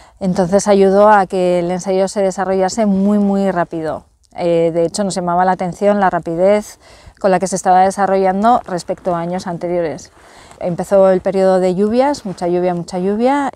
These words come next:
Ha estado, esta, este cultivo ha estado bajo muchos días de agua, eh, pero que es un cultivo que en principio, que en principio lo, lo soporta bien, y ahora pues llevamos unos cuantos días de, de hielos, no son muy fuertes,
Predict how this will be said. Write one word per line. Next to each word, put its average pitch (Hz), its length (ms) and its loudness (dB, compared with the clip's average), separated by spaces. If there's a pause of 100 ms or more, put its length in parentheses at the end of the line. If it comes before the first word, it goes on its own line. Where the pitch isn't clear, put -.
(120)
Ha 170 120 -2
estado, 175 960 0
esta, 185 680 -2
este 185 260 -4
cultivo 190 680 0
ha 175 140 -8
estado 180 600 -2
bajo 165 340 -6
muchos 175 300 -6
días 180 260 -2
de 185 120 -2
agua, 220 320 0 (760)
eh, 190 360 4
pero 175 160 0
que 180 80 2
es - 100 -4
un 196 80 -2
cultivo 190 320 0
que 180 80 -4
en 165 60 -6
principio, 170 760 -4
que 190 60 -10
en 180 40 -6
principio 180 360 -2
lo, 175 280 2
lo 185 140 0
soporta 190 400 -2
bien, 254 320 0 (180)
y 214 180 2
ahora 180 360 4
pues 220 140 -4
llevamos 180 500 -4
unos 190 180 -6
cuantos 190 320 -6
días 202 320 0
de, 180 360 0
de 170 160 -2
hielos, 170 340 -2
no 175 200 -6
son 190 160 -6
muy 175 100 -2
fuertes, 254 540 -4